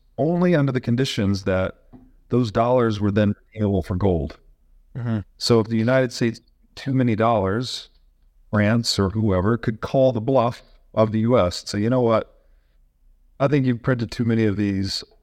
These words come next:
Speaker 1: I don't want the dollars anymore. I'll take gold. I'll take the thing nobody can print or counterfeit, which is the gold itself."
Speaker 2: Right.
Speaker 1: And indeed, it was, so nineteen forty-four, nineteen forty-five, we have Bretton Woods.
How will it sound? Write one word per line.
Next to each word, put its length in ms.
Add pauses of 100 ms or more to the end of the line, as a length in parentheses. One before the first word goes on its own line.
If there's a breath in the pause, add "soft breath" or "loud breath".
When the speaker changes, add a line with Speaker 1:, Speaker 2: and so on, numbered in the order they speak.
Speaker 1:
I 120
don't 160
want 140
the 60
dollars 380
anymore. 260
I'll 60
take 260
gold. 180 (560)
I'll 80
take 180
the 60
thing 180
nobody 380
can 180
print 340
or 100
counterfeit, 520
which 160
is 140
the 80
gold 300
itself." 520 (240)
Speaker 2:
Right. 280 (840)
Speaker 1:
And 460
indeed, 720
it 60
was, 500 (400)
so 180
nineteen 640 (300)
forty-four, 1080
nineteen 280
forty-five, 560
we 80
have 120
Bretton 280
Woods. 420